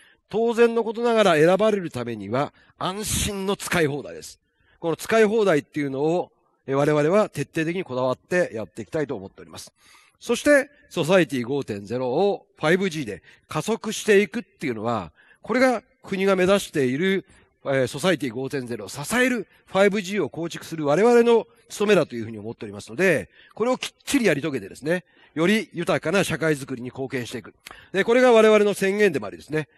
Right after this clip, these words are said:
ファイブジーに対するその姿勢だということで、本日のまとめとさせていただきたいというふうに思っております。えー、本日のプレゼンテーションは以上でございますけど、もう一つだけ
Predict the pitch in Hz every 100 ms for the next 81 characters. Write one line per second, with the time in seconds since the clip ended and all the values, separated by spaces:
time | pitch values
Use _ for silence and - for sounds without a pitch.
0 | _ - 185 185 185 160 196 151 - 180
1 | 170 - 269 220 101 - _ 147 117 -
2 | 175 175 127 - _ 147 160 160 160 151
3 | 175 160 - _ 165 165 131 151 214 214
4 | 139 131 131 226 214 - 110 - 104 95
5 | - 143 139 87 87 151 185 110 - 120
6 | 120 - _ - - - - 175 190 285
7 | 226 175 190 185 196 202 180 147 131 143
8 | 160 135 113 107 104 - 98 98 135 247
9 | 269 254 262 190 214 175